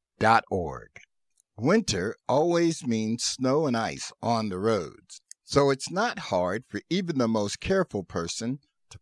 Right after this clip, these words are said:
find themselves involved in a car crash. I'm Michael Van Lowe, and if this happens to you, I suggest you give my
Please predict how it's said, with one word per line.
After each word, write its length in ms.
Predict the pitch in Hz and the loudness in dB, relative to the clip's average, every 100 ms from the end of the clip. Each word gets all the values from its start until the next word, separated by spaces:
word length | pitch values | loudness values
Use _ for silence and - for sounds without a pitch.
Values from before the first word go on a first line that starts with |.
| - | 0
find 320 | 214 233 117 | 2 2 -2
themselves 640 | 85 - 78 73 104 - - | -6 -8 -6 -6 -6 -10 -10
involved 640 | 101 107 151 90 107 - - | -4 0 2 0 -4 -10 -12
in 140 | 104 | -10
a 40 | 117 | -2
car 260 | 160 131 | 0 0
crash. 600 | - 87 62 - - - _ _ _ _ _ - | -2 -4 -4 -8 -14 -20 _ _ _ _ _ 0
I'm 220 | 185 196 | 2 4
Michael 380 | 156 147 - 113 | 0 0 0 0
Van 340 | 107 107 104 | 2 0 0
Lowe, 360 | 117 92 50 - _ _ - | 2 0 -2 -14 _ _ -4
and 180 | 123 | 0
if 160 | 131 - | 0 2
this 240 | 208 233 | 0 2
happens 480 | 196 170 - 123 - | 2 0 -2 -4 -4
to 120 | - 95 | -6 -4
you, 400 | 120 147 92 104 _ _ | 2 2 0 -4 _ _
I 140 | - 196 | 0 0
suggest 600 | - 120 90 110 131 - | 0 -4 0 0 0 -6
you 140 | 165 | -6
give 280 | 139 139 117 | 0 0 2
my 240 | 127 175 | 0 0